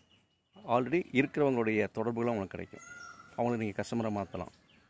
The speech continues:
புது பிசினஸ் கிரியேட் பண்ணலாம். தமிழ்நாடு முழுவதும் உங்களுக்கு நிறைய ஃப்ரெண்ட்ஸ் கிடைப்பாங்க. இங்க இருக்கிறவங்களோட சக்ஸஸ் ஸ்டோரிலாம் அதில் டெய்லி கொடுத்துட்டே இருப்போம். உங்களோட ஸ்டோரியும் அதில் வரும். ஏன்னா நீங்களும் ஜெயிப்பீங்கல்ல.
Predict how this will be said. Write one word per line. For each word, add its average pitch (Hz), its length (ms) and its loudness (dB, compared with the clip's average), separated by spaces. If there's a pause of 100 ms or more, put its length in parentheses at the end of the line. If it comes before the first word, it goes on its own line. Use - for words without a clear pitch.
(200)
புது 117 160 -2
பிசினஸ் 110 300 -4
கிரியேட் 110 220 0
பண்ணலாம். 92 260 -8 (200)
தமிழ்நாடு 123 420 0
முழுவதும் 131 220 0
உங்களுக்கு 107 140 0
நிறைய 113 160 0
ஃப்ரெண்ட்ஸ் 110 260 -2
கிடைப்பாங்க. 95 360 -8 (840)
இங்க 107 140 -6
இருக்கிறவங்களோட 113 440 0
சக்ஸஸ் 135 280 -4
ஸ்டோரிலாம் 117 340 2
அதில் 95 200 -2
டெய்லி 107 240 2
கொடுத்துட்டே 95 320 -6
இருப்போம். - 240 -18 (420)
உங்களோட 113 360 2
ஸ்டோரியும் 98 360 -4
அதில் 87 160 -4
வரும். - 180 -10 (440)
ஏன்னா 135 100 0
நீங்களும் 143 300 2
ஜெயிப்பீங்கல்ல. 107 460 4